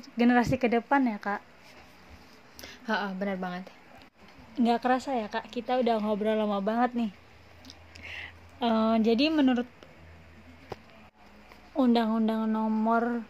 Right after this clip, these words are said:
Speaker 1: tujuh belas Tahun dua ribu tiga, eh, dijelasin semua nih, mulai dari keuangan negara, A P B N dan A P B D, aturan mengenai sanksi pidana, sampai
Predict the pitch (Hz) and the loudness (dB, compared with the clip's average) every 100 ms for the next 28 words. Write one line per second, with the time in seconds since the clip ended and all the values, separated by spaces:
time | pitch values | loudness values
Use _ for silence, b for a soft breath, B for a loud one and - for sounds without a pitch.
0 | - - 247 226 226 233 233 - - 254 | -16 -4 0 2 2 2 0 -6 -2 2
1 | 294 294 262 226 220 240 196 208 202 240 | 6 6 6 4 -2 -8 -4 -4 -2 -2
2 | 311 - - - 220 226 226 220 202 220 | -4 -10 -20 -20 -16 -6 -4 -2 0 0
3 | 226 - 240 233 247 233 269 285 277 240 | 0 2 2 2 2 2 4 6 6 4
4 | 208 208 196 196 190 190 202 208 196 190 | 2 -2 -2 -2 -4 -4 -4 -4 -6 -6
5 | 196 202 277 285 233 240 233 226 220 185 | -4 0 2 4 2 2 -2 -2 -4 -4
6 | - 208 202 190 196 - - 196 254 226 | -6 -6 -6 -6 -8 -10 -8 0 2 2
7 | 220 220 233 - 226 - 269 262 262 240 | 0 -2 -6 -6 -4 0 2 2 2 0
8 | 220 214 208 208 214 208 - 214 196 226 | 0 -2 -2 -4 -4 -6 -6 -8 -6 -6
9 | 214 202 240 269 220 214 214 - 190 190 | -6 -2 0 0 0 -2 -4 -8 -12 -10
10 | - 233 | -8 -8